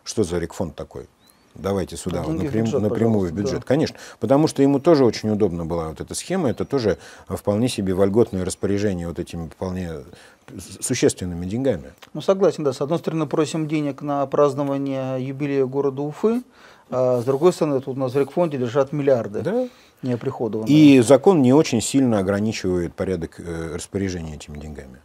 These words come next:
Speaker 2: Ну, вообще, да, не
Speaker 1: Да, ну, то есть
Speaker 2: распространяется.
Speaker 1: на деньги Минздрава нельзя купить елку, а на деньги регфонда, пожалуйста.
Speaker 2: Можно купить,
Speaker 1: Да.
Speaker 2: да, какой-нибудь праздник провести.
Speaker 1: Да, да.
Speaker 2: Вот вся эта история, когда неожиданно, ну, просто вот перебили Хабирова,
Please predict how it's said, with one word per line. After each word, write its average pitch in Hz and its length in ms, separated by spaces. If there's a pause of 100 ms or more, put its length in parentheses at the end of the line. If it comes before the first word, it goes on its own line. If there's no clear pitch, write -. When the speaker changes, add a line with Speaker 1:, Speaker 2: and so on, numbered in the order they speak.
(100)
Speaker 2:
Ну, 175 300
вообще, 202 220
да, 117 160
не 117 360
Speaker 1:
Да, 123 100
ну, 127 120
то 165 100
есть 135 120
Speaker 2:
распространяется. 113 260
Speaker 1:
на 139 100
деньги 143 540
Минздрава 139 520
нельзя 123 240
купить 92 340
елку, 87 400 (640)
а 95 280
на 113 180
деньги 123 240
регфонда, 120 380
пожалуйста. 127 420
Speaker 2:
Можно 113 100
купить, 113 260
Speaker 1:
Да. 107 140
Speaker 2:
да, 110 60
какой-нибудь 127 280
праздник 120 340
провести. 117 520 (180)
Speaker 1:
Да, - 60 (920)
да. - 120
Speaker 2:
Вот 143 160
вся - 160
эта 208 180
история, 143 400
когда 131 600
неожиданно, 143 920 (280)
ну, 120 220
просто 165 320
вот 135 120
перебили 156 400
Хабирова, 160 720